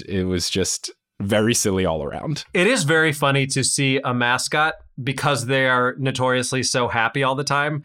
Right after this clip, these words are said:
Speaker 2: be punished and have to be sad and quiet. It's just v-, very funny optically.
Speaker 1: Yeah, it, it's weird to try to see. It's like how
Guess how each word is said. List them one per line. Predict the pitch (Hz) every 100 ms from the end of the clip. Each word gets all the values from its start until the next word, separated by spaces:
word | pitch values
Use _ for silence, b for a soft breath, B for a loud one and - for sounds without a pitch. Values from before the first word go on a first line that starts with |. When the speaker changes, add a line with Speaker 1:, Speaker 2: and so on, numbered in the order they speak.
| _ 117
Speaker 2:
be | 135 127
punished | - 135 131 139 -
and | 139
have | 123 120 -
to | 123
be | 123 120 120 - _
sad | - - 123 117 127
and | 123
quiet. | 127 113 127 147 147
It's | 117
just | - 143
v-, | 131 139
very | 143 131
funny | 143 123 117
optically. | 117 113 - - 110 - -
Speaker 1:
Yeah, | 151 120 95
it, | 127 143 147
it's | 143 - - _ _
weird | 175 135 156 175 180 160
to | - 127
try | - 143 135
to | 123
see. | - 127 117 117
It's | 113
like | 170 170
how | 175